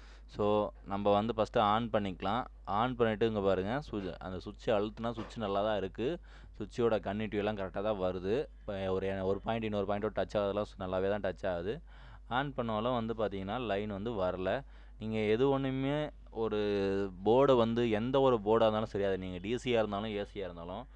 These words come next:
அந்த போர்டை செக் பண்றீங்கன்னா, ஒரு டைம் லைன் கொடுத்து நீங்க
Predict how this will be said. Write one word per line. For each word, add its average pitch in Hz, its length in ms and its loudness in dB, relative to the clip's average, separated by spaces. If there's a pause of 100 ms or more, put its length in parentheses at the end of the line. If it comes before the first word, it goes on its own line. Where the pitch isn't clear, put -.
(280)
அந்த 87 240 -12 (100)
போர்டை 123 300 -2
செக் - 260 -6
பண்றீங்கன்னா, 110 520 -4
ஒரு 104 200 -2
டைம் 120 280 -4
லைன் 120 220 -4
கொடுத்து 120 380 -8
நீங்க 117 220 -4